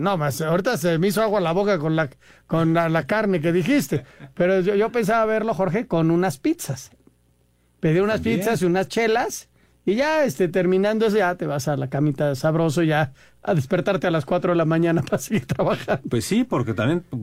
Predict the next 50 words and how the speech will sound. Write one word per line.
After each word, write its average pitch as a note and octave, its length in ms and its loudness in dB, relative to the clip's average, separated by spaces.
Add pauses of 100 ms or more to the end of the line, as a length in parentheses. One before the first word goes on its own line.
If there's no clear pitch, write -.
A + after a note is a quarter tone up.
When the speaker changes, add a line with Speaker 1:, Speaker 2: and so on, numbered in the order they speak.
(120)
Speaker 2:
corres G3 300 -2
el D#3 120 0
riesgo F3 340 2
de C#3 100 -2
que A#2+ 80 -6
si G#2+ 160 -2
comes E3 240 0
tan D3 160 0
sabroso, C#3+ 460 -2
como F#2 180 0
dice B2 240 2
Raúl, D#3 540 2 (120)
después B2+ 320 -2
de B2+ 60 2
un A#2 60 2
buen C#3 200 0
asado, D#3+ 640 0 (320)
unas A2+ 220 0
buenas D3+ 300 0
botanas, D3 500 0
empiezas C3 260 0
a C#3+ 60 0
ver D3 160 0
el B2+ 80 -4
partido, D#3 560 0
y A#2+ 100 0
si B2 140 0
no D#3+ 60 2
está E3 160 -2
bueno, F3 300 0
pues C#3 220 0
cuajas, F3 560 -2
Speaker 1:
<laughs> - 20 -4
Y D#3+ 40 2
Speaker 2:
ahí E3+ 80 2
Speaker 1:
te - 140 -2
Speaker 2:
te G3+ 60 2
Speaker 1:
vas A3 120 0
Speaker 2:
quedas F3+ 280 0
Speaker 1:
a - 40 0
Speaker 2:
en G3+ 80 2
una F#3+ 80 2
Speaker 1:
negros. G#3 160 0
Speaker 2:
siesta E3+ 420 0
eterna F3 640 0 (320)
Speaker 1:
<laughs> G#3 440 -2
Speaker 2:
de C3 120 2
Supertazón. C3+ 760 0
Speaker 1:
Bueno, F#3+ 460 0
J-, D#3+ 300 -8